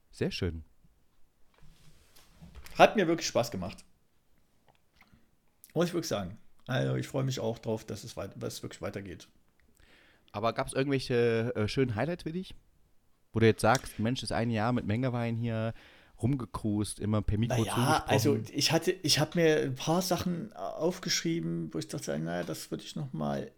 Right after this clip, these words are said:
Speaker 2: ich, äh, sowohl thematisch, also wie gesagt, Folgentitel, ich finde Förderschule Bumbaum ist für mich, ist für mich, ähm, der, der, das Highlight gewesen, ne?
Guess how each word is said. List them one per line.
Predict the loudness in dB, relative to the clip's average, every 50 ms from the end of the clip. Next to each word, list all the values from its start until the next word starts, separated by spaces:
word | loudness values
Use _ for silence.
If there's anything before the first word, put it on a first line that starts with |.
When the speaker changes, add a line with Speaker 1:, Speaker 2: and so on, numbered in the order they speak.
| _
Speaker 2:
ich, | -4 -2 0 0 0 -2 -4 -4 -6 -6
äh, | -6 -4 -4 -4 -6 -8 -10 -10 -12 -14 -8
sowohl | -6 -4 -2 -2 -2 -2
thematisch, | 0 -2 0 0 0 -2 -2 -6 -6 -4
also | -4 -4 -4 -6 -8 -10 -4
wie | -4 -2 -2
gesagt, | 0 0 0 -2 -2 -2
Folgentitel, | 2 2 2 2 2 0 -2 -2 -2 0 -2 -2 -2
ich | -2 -4 -4
finde | -2 -2 -2 -2 -4
Förderschule | -2 -4 -2 -2 -2 -2 0 0 0 0 0
Bumbaum | 0 0 0 2 2 2 2 2 0 -4 -6 -8 -10 _ _ _ _ _ _ -12 -6
ist | -6 -4 -4 -6 -6
für | -4 -2 -2
mich, | 0 0 -2 -4 -6 -8 -10 -14 _ -20 _ _ _ _ _ _ _ _ _ _ _ _ _ _ _ _ _ _ _ _ -12
ist | -8 -8 -6 -6
für | -4 -4 -2
mich, | 0 2 0 0 -2 -4 -8 -10 -12 -12 -8
ähm, | -6 -4 -2 -2 -2 0 -2 -2 -4 -6 -8 -12 _ _ _ _ _ _ _ _ _ _ _ _ _ _ _ -20 -20 _ _ _ _ _
der, | -16 -14 -10 -8 -8 -8 -8 -10
der, | -10 -10 -4
das | -2 -2 -2 0 -2
Highlight | 0 0 0 0 0
gewesen, | -2 -2 0 0 0 0 -2 -4 -4 -6 -8 -6
ne? | -4 -2 -2 -2 -4 -6